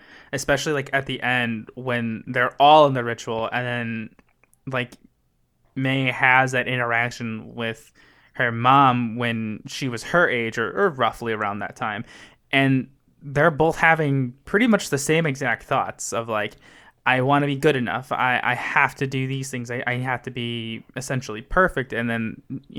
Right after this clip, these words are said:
and she's essentially trying to comfort her mom, almost like, like she's talking to one of her friends of, like, "Yeah, I, I get that. I know how that feels." And it, it's not always like that.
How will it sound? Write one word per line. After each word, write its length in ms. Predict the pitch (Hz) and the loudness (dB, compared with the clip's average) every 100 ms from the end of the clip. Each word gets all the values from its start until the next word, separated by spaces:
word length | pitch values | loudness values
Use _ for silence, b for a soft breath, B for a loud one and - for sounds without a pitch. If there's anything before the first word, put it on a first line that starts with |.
| 143 143 | -6 0
and 180 | 151 | 0
she's 200 | 139 185 | 4 4
essentially 460 | 170 165 208 - 175 | 6 8 6 6 0
trying 200 | 180 165 | 2 0
to 80 | 143 | 0
comfort 380 | - 170 - 127 | 0 0 0 -2
her 180 | 123 | -2
mom, 560 | 113 110 127 117 98 104 B B B B B B - - | -2 2 2 2 -2 -6 B B B B B B -20 2
almost 540 | 143 151 151 147 - - - _ _ - | 6 8 6 2 -4 -12 -18 _ _ -2
like, 420 | 139 131 - - _ _ - _ | -2 -2 -8 -20 _ _ -20 _
like 160 | 139 | -2
she's 180 | 131 139 | 0 0
talking 260 | - 143 139 | 4 4 4
to 80 | 135 | 0
one 120 | 127 | 0
of 60 | |
her 100 | 123 | -2
friends 280 | 120 139 131 | -2 0 0
of, 80 | 120 | -2
like, 180 | 120 - | -6 0
"Yeah, 380 | 165 127 117 - - | 0 2 0 -4 -4
I, 100 | - - | -4 2
I 140 | 151 | 0
get 260 | 135 160 - | 2 0 2
that. 200 | 117 120 | 2 4
I 80 | 131 | 2
know 180 | 147 | 2
how 160 | 139 139 | 4 2
that 200 | 117 117 | 2 0
feels." 540 | - 165 123 117 117 B B B B B B B _ _ _ _ - | -2 0 0 0 -4 B B B B B B B _ _ _ _ 0
And 580 | 139 131 127 127 - - _ _ | 4 4 2 0 -4 -10 _ _
it, 260 | 123 135 - | -4 -4 -4
it's 220 | 143 139 | -4 0
not 260 | 143 143 139 | 4 6 6
always 440 | 131 131 120 117 | 6 4 0 -2
like 220 | 113 113 | -4 -4
that. 340 | - 95 82 | -6 -6 -8